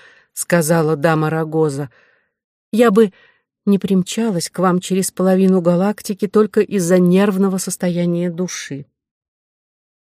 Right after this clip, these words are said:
«Откуда у вас опасения?» «Сначала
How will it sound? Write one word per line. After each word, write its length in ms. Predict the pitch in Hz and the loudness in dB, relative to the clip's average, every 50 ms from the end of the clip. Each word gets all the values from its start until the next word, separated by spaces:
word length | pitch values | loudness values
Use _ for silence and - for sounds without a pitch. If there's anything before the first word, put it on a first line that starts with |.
| _ _ _ | _ _ _
«Откуда 540 | 156 160 - - - - 170 170 147 123 139 | -6 -6 -6 -8 -6 -4 -2 -2 0 0 -2
у 160 | 135 131 127 | -2 -2 -2
вас 260 | 123 131 131 120 - | -4 -4 -6 -6 -6
опасения?» 760 | 139 127 - 139 123 - - 131 123 123 123 123 147 170 185 - _ _ _ _ _ _ _ _ _ _ _ _ _ _ _ _ _ _ _ _ _ _ _ _ _ _ _ | -8 -6 -6 -8 -8 -8 -8 -8 -6 -6 -8 -8 -8 -10 -12 -14 _ _ _ _ _ _ _ _ _ _ _ _ _ _ _ _ _ _ _ _ _ _ _ _ _ _ _
«Сначала 720 | - - - 151 139 - - - 190 190 190 190 170 160 151 | -20 -12 -12 -10 -10 -10 -8 -6 -6 -4 -4 -6 -6 -8 -12